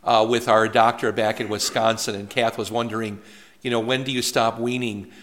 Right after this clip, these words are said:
Our, our, our doctor was a woman who had not long before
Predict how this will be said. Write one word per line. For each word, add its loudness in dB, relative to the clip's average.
Our, 4
our, 0
our 2
doctor 6
was 2
a 0
woman 2
who -2
had -6
not 2
long 4
before 2